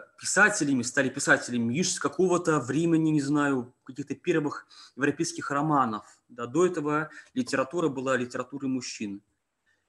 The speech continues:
Могла ли святая Кассия от обиды стать библейской феминисткой? Условное выражение. Вы знаете, как, как мне кажется сейчас, я, правда, не очень разбираюсь, но с Кассией всё напутано. Вот. На самом деле про Кассию мы знаем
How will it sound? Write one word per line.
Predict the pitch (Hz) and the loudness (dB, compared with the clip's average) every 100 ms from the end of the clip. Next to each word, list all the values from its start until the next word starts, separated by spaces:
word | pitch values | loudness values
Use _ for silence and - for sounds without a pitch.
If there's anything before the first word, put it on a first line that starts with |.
| _ _ _ _ - | _ _ _ _ -2
Могла | 143 180 220 | 0 4 6
ли | 208 | 4
святая | - 151 156 151 | 0 0 2 2
Кассия | 180 190 - 151 139 139 | 2 0 0 0 0 0
от | 147 139 | -4 -6
обиды | 135 175 147 | -6 -4 -4
стать | - 156 151 - | 0 -2 -2 -8
библейской | 139 143 165 - | -2 0 0 -2
феминисткой? | - 147 151 165 - - 117 107 - _ - | -4 -2 0 -2 -4 -4 -4 -4 -18 _ -18
Условное | - 160 151 147 135 | -2 -2 2 0 0
выражение. | 143 139 127 113 104 95 92 _ _ _ _ _ - - | -2 -2 -2 -2 -4 -8 -12 _ _ _ _ _ -20 -8
Вы | 131 | 0
знаете, | 139 180 151 | 4 4 2
как, | 151 - - - | 0 -2 -16 -4
как | - - | -4 -2
мне | 160 | 2
кажется | 220 208 147 | 4 2 -2
сейчас, | 139 - 117 - | -8 0 0 0
я, | 139 | -2
правда, | 156 143 135 | 0 -2 0
не | 147 | 0
очень | 147 - | 0 0
разбираюсь, | 135 131 165 208 143 - - - - - | -6 -4 2 2 2 -2 -14 -16 -16 -6
но | 143 | -2
с | 143 | -2
Кассией | - 214 208 | 2 2 2
всё | - 165 | -4 -2
напутано. | 160 127 113 98 92 92 _ | -2 -6 -10 -12 -14 -16 _
Вот. | 117 110 123 | -10 -8 -8
На | |
самом | 123 180 160 | 0 0 2
деле | 156 147 | 2 2
про | 147 151 | 2 -2
Кассию | - 185 - 147 147 | 2 0 2 0 2
мы | 147 | 0
знаем | 151 151 147 143 | 0 0 0 -2